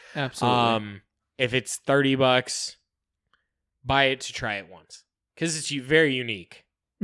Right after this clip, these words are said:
Speaker 2: And then
Speaker 1: Mm-hmm.
Speaker 2: maybe it'll make you wanna try to make one. I don't know. I kinda wanna get, like, fresh ginger,
Speaker 1: I, I
Speaker 2: maple
Speaker 1: was wondering
Speaker 2: syrup,
Speaker 1: how they would end up
Speaker 2: and,
Speaker 1: doing
Speaker 2: uh,
Speaker 1: that, like, for a fresh one. If they are gonna take just fresh ginger, muddle it, and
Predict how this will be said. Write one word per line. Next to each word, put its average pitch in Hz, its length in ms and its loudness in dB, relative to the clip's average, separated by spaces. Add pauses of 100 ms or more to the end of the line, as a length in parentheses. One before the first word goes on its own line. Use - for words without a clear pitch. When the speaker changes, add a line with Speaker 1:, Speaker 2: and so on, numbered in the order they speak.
Speaker 2:
And 143 100 4
then 156 100 4
Speaker 1:
Mm-hmm. 139 40 -2
Speaker 2:
maybe 135 280 2
it'll 131 140 0
make 120 280 -4
you 117 160 -4
wanna 117 260 -4
try 113 180 -4
to 107 80 -6
make 98 260 -12
one. 87 180 -20 (400)
I 113 60 -2
don't 107 100 -4
know. 92 120 -10
I 101 100 -6
kinda 143 280 -2
wanna 151 220 -2
get, 120 220 -2
like, 123 220 -2
fresh - 360 -8
ginger, 113 560 -10 (460)
Speaker 1:
I, 175 160 4
I 202 40 0
Speaker 2:
maple - 280 6
Speaker 1:
was 165 100 2
wondering 135 260 8
Speaker 2:
syrup, 147 100 4
Speaker 1:
how 139 180 -2
they 135 140 -2
would 127 160 -2
end 127 160 -2
up 123 80 0
Speaker 2:
and, 123 240 4
Speaker 1:
doing 117 100 4
Speaker 2:
uh, 110 60 4
Speaker 1:
that, 104 360 -2
like, 127 200 0
for 123 240 0
a 113 40 -2
fresh - 380 -2
one. 110 340 -6
If 127 180 0
they 127 160 4
are 123 200 6
gonna 131 260 2
take 127 380 0
just - 240 -2
fresh 135 340 2
ginger, 139 600 6
muddle 139 420 4
it, 151 300 2
and 113 400 0